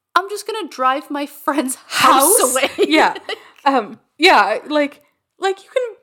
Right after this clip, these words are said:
Speaker 2: blame Fred for, and, and I mean, Fred does contribute to the
Speaker 1: Yes.
Speaker 2: chaos of that
Speaker 1: Yes.
Speaker 2: situation and the sinking of the boat,
Speaker 1: Yeah.
Speaker 2: but, like, you chose to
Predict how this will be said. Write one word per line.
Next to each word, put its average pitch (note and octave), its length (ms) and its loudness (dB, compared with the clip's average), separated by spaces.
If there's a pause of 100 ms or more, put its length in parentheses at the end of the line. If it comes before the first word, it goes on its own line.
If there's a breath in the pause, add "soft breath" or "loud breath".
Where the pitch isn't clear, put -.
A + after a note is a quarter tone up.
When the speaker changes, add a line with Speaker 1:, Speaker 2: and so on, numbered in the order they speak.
(120)
Speaker 2:
blame E4 240 2
Fred A#3 240 -2
for, - 100 -12
and, E4 180 0
and D#4 240 -2
I D4 80 -2
mean, C#4 180 -4
Fred A#3+ 260 -4
does F#3+ 320 -2 (100)
contribute A3+ 560 -6
to G#3 80 -14
the G3 80 -10
Speaker 1:
Yes. A3+ 80 -4
Speaker 2:
chaos F3+ 340 0
of F#3 100 -10
that F3 120 -2
Speaker 1:
Yes. - 100 -16
Speaker 2:
situation F#3+ 460 -12
and F#3+ 140 -14
the F#3 80 -16
sinking F#3+ 480 -12
of D#3 160 -18
the F#3 80 -10
boat, F#3 260 -12
Speaker 1:
Yeah. - 100 -14
Speaker 2:
but, G#3+ 140 -8
like, G3+ 260 -8 (880 soft breath)
you C4+ 340 -10 (160)
chose D4 1000 0 (560)
to D4+ 420 -2